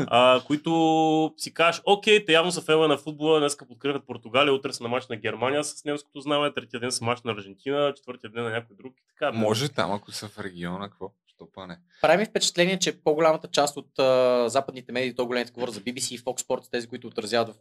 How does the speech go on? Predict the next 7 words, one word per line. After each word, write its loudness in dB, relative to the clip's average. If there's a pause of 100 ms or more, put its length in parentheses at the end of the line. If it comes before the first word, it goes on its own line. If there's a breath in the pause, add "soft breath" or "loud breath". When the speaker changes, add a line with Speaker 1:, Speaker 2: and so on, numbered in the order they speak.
(160)
Speaker 3:
по-големите 0
пазари, -2
а, -4 (120)
на -12
световното, -4 (340)
доста, 2
м, -18